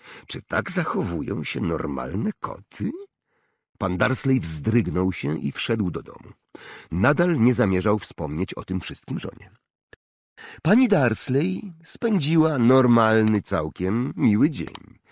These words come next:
Podczas obiadu opowiedziała mu o problemach, jakie ma sąsiadka ze swoją córką, i o tym, że Dudley nauczył się nowego słowa „nie chcę”. Pan Dursley starał się zachowywać normalnie.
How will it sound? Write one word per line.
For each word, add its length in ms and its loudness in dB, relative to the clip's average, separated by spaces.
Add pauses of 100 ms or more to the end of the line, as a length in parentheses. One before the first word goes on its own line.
(240)
Podczas 400 -2
obiadu 580 4
opowiedziała 680 2
mu 200 0
o 60 -4
problemach, 580 -2
jakie 240 -2
ma 120 0
sąsiadka 500 -4
ze 100 -6
swoją 340 -4
córką, 400 -2
i 140 2
o 180 2
tym, 180 -2
że 140 0
Dudley 460 0
nauczył 420 2
się 220 -2
nowego 420 2
słowa 440 -2 (300)
„nie 320 6
chcę”. 360 -12 (760)
Pan 200 4
Dursley 520 4
starał 420 0
się 300 2
zachowywać 920 -2
normalnie. 720 -14